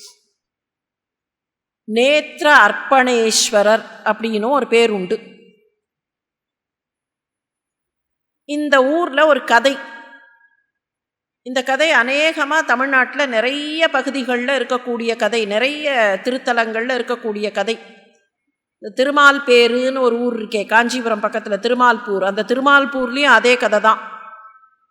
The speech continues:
இந்த கதையும் கூட நாம முன்னால பார்த்த கதை. சிவபெருமானை திருமால் வணங்குகிறார்.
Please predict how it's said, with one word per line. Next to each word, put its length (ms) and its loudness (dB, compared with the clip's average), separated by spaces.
இந்த 220 0
கதையும் 400 -2
கூட 200 2
நாம 360 2
முன்னால 300 2
பார்த்த 300 4
கதை. 240 -2
சிவபெருமானை 880 2
திருமால் 560 2
வணங்குகிறார். 800 -2